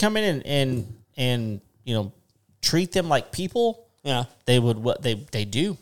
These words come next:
Speaker 1: They welcome you all day long.
Speaker 2: Yeah.
Speaker 1: Um, but if you're just coming down there to, to use them, it's like anybody. Who wants that?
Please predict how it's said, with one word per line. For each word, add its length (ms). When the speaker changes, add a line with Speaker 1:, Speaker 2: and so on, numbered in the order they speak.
Speaker 1:
They 120
welcome 380
you 80
all 160
day 140
long. 300
Speaker 2:
Yeah. 180
Speaker 1:
Um, 640
but 100
if 140
you're 100
just 220
coming 180
down 160
there 140
to, 180
to 100
use 360
them, 440
it's 220
like 180
anybody. 320
Who 140
wants 240
that? 220